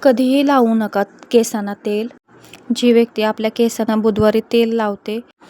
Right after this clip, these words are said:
त्या व्यक्तीच्या भाग्यात भरपूर वाढ होत असते, त्याचं स-, सौभाग्य वाढत असतं. जी व्यक्ती गुरुवारी केसांना तेल लावते आपल्या, त्या व्यक्तीचं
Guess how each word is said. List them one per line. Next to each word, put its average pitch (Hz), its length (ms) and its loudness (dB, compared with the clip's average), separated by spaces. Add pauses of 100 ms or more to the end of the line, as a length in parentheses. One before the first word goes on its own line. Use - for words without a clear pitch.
(300)
त्या 226 200 2 (160)
व्यक्तीच्या 226 540 -2
भाग्यात 220 380 -2
भरपूर 233 440 -6
वाढ 214 320 -2
होत 214 260 -8
असते, 208 440 -12 (380)
त्याचं 233 200 -8
स-, - 160 -16 (260)
सौभाग्य 233 640 0
वाढत 226 420 -6
असतं. 214 420 -10 (720)
जी 247 180 2
व्यक्ती 226 500 2
गुरुवारी 220 500 2 (260)
केसांना 220 440 -2 (120)
तेल 226 120 0
लावते 214 320 -2
आपल्या, 208 300 -2 (420)
त्या 220 100 4
व्यक्तीचं 226 680 -4